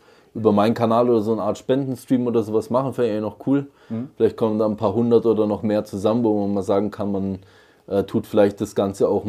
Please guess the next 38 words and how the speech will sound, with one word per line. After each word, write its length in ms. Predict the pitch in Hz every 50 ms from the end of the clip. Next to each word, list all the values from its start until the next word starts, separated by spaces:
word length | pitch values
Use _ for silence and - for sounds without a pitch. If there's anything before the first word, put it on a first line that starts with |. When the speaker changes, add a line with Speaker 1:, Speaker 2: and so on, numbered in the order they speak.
| 101 92
Speaker 1:
finanziell 720 | - - 135 139 143 131 113 - - 127 120 120 120 117
noch 200 | 117 117 113 113
ein 120 | 127 117 104
bisschen 500 | 120 123 123 - 127 117 110 113 113 117
mehr 200 | 117 113 113 113
supporten. 560 | - - 107 - - 117 113 113 113 - 117
Ich 100 | 98 - -
weiß 240 | 98 104 104 - 113
nicht, 280 | 104 95 92 - -
wie 140 | 104 101 98
da 420 | 92 98 95 104 117 120 113 113 - - - - - _ _ -
eventuell 480 | 104 101 113 113 110 107 123 107 104
noch 160 | 107 107 104 -
der 160 | - 107 101
Support 600 | 101 - - - - 110 110 104 - - - - - - _
an 80 | 107 101
der 100 | 104 95
Cardshow 420 | - - 104 110 120 - - 135 120
aussah. 460 | - 113 117 117 113 - - 117 110
Du 100 | 110 104
hattest 220 | 107 - 110 -
schon 100 | - 107
wieder 140 | 107 104 110
ein 80 | 107 104
Spendenkästchen 920 | - - 113 107 117 120 110 - 120 110 107 - - - 117 110 107 107
Speaker 2:
Ja, 260 | 101 101 101 104 104 101
genau, 300 | - 104 101 104 107 107
also 160 | 104 98 101 104
Speaker 1:
da. 340 | 104 104 107 113 117 113 - - _ _ _ _ _ _ _ _ _ _
Speaker 2:
Benny 300 | 120 123 127 143 143 139
<laughs> 80 | 131
ist 180 | 151 - - - 143
ja 80 | 123
mal 260 | 117 117 117 123 120 127 147
noch 300 | 135 120 120 113 104 -
mit 200 | 123 113 - -
dem 220 | 127 117 117 117
rumgerannt, 720 | 117 117 117 117 117 110 117 107 107 104 110 110 107 -